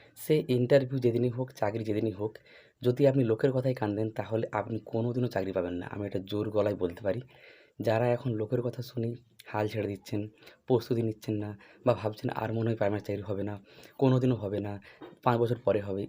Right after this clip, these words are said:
এই যে সমস্ত নেগেটিভ কথাগুলো, এগুলোর কি কোনো ভিত্তি রয়েছে? যে আপনারা তো, আহ, বা আম-, যারা এগুলো ব-, বলছেন, সমালোচকও যারা বলছেন, পাড়া প্রতিবেশী, আত্মীয় স্বজন, বন্ধুবান্ধব, মানে যারা ডিএলএড করেন, টেট পাস করেনি, যে পাঁচ বছর পরে হবে,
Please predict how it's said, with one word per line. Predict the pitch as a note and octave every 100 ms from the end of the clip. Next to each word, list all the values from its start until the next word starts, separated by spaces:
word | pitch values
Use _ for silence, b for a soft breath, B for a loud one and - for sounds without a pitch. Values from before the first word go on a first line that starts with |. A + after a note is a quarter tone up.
| -
এই | C#3 C#3
যে | C#3+
সমস্ত | - C3 C3
নেগেটিভ | A2+ A2+ A#2+ C3 B2
কথাগুলো, | A2 G#2+ F#2+ G#2+ C3+ B B B
এগুলোর | - A#2+ C3
কি | C3
কোনো | C3+ B2
ভিত্তি | - A2 -
রয়েছে? | D3 C#3+ B2+ G2+
যে | G#2+ A2
আপনারা | A#2 B2+ B2+
তো, | C3 B2+ - B B
আহ, | A#2+ A2+ A2 A2
বা | B2+
আম-, | - B2 B2
যারা | A2 A#2 A#2
এগুলো | A#2+ A#2+
ব-, | A2+ A2 A2 A#2
বলছেন, | A2+ A2+ - A2+ -
সমালোচকও | A#2+ A#2+ C3+ D3+
যারা | C#3+ B2
বলছেন, | G#2+ F#2+ A2 A2 B B B B
পাড়া | A2 G#2
প্রতিবেশী, | G2 - G2 - G2 -
আত্মীয় | G2+ - G#2
স্বজন, | G2 F#2+ F#2
বন্ধুবান্ধব, | G#2 G2 F#2+ F#2 G2
মানে | B2+ C#3 D3+
যারা | D3+
ডিএলএড | B2 A#2 A2+ G#2+
করেন, | A2+ A2
টেট | G#2+
পাস | - -
করেনি, | G2+ F#2+ C3 B B B B
যে | A2
পাঁচ | G#2+ G2+
বছর | G2+ G2+
পরে | - F#2
হবে, | F2 F2